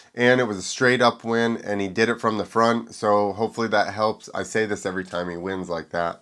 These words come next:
<laughs> but hopefully this time it actually helps his confidence, and he can, um, put it together and give these guys a run for their money, 'cause legitimately, he should probably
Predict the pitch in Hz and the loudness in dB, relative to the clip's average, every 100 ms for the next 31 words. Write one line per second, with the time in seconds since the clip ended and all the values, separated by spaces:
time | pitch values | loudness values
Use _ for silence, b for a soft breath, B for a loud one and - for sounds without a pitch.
0 | - - 175 156 147 - B B B B | -12 8 12 12 8 0 B B B B
1 | 139 147 139 131 143 143 156 127 120 113 | 6 6 6 6 6 6 6 8 8 6
2 | - 107 113 107 98 - 131 131 127 117 | 4 4 4 4 -4 0 2 2 2 -2
3 | 113 - - 104 101 98 - 104 - 104 | -4 -8 -4 -2 0 -2 -6 -8 -4 0
4 | 98 95 92 - b b b b - 98 | 0 0 -6 -12 b b b b -8 -2
5 | 90 87 85 82 82 _ _ _ _ _ | 2 2 0 -6 -12 _ _ _ _ _
6 | _ _ _ _ _ - - b b _ | _ _ _ _ _ -14 -14 b b _
7 | - 165 170 127 120 117 113 110 117 135 | 4 4 4 8 8 8 4 4 2 2
8 | 135 147 127 143 135 131 127 135 135 131 | 4 4 6 6 6 4 4 4 4 0
9 | 127 151 160 131 - 147 139 117 117 120 | 2 4 4 0 4 4 4 0 -2 0
10 | 117 147 175 151 120 120 123 B B B | 2 2 2 0 0 0 -2 B B B
11 | - 165 156 139 - 127 139 160 147 135 | -2 0 0 -2 4 10 10 10 4 2
12 | 131 123 117 | 2 2 0